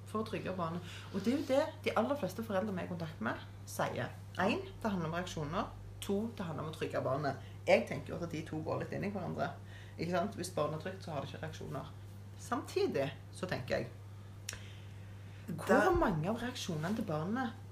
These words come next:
Speaker 1: handler hverken om mor eller far, men om fosterhjem, om barnevernstjenesten?
Speaker 2: Altså, når barnet kan ha like store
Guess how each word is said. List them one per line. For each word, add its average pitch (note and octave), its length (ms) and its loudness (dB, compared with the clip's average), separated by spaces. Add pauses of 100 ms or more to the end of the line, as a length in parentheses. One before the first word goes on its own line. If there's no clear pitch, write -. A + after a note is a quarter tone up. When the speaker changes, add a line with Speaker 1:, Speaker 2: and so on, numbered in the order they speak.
Speaker 1:
handler F#3 500 4
hverken E3+ 440 0
om G3 140 2 (340)
mor C4+ 480 2
eller C#3 180 -2
far, A#3+ 520 2 (680)
men E3+ 540 2 (140)
om F3+ 260 2 (600)
fosterhjem, A#3 640 2 (360)
om C#3 260 2 (380)
barnevernstjenesten? A3+ 920 4 (880)
Speaker 2:
Altså, F#3+ 580 2
når F#3 360 4 (760)
barnet A3+ 460 6
kan F#3 140 2
ha F#3+ 180 6
like F#3+ 460 4
store A3 440 2